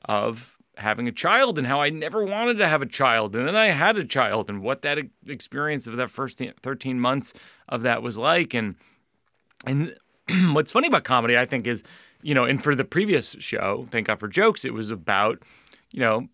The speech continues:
I, I went out on tour with this goal of, like, "You know what? This isn't gonna have a narrative arc. I'm just gonna do jokes 'cause I <laughs> love jokes." And then the more I did these jokes, I was like, "I think this show is about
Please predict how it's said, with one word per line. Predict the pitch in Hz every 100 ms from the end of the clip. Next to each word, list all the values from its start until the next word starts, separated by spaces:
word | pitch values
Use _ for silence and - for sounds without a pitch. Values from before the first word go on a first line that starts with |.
| _ -
I, | 120
I | 135 135 139
went | 135 131
out | 160
on | 175 170
tour | 113 98 110 151 _ 123
with | 127
this | 123 - -
goal | 117 95 113 113
of, | 98
like, | 98 98 175
"You |
know | 214 254
what? | 240 247 247 - _ _ _ -
This | 381 -
isn't | 294 311 320
gonna | 247
have | 196 233 240
a |
narrative | 180 147 127 117 110
arc. | 107 95 - - -
I'm | 220 -
just | 208 226 -
gonna | 220 196
do | 185 202
jokes | 110 110 226 214 - -
'cause | - 127
I | 196 233
<laughs> | 175 190
love | 214 147
jokes." | 98 147 202 240 - - - -
And | - 247 -
then | 254
the | 233
more | 214 226 247
I | 240
did | 196 190
these | 196 139
jokes, | 165 190 214 -
I | 151
was | 151 147
like, | 156 - - - - -
"I | 320 381
think | 277 180 127
this | 233
show | 240 139 131 180
is | 175 185
about | 123 113 123 165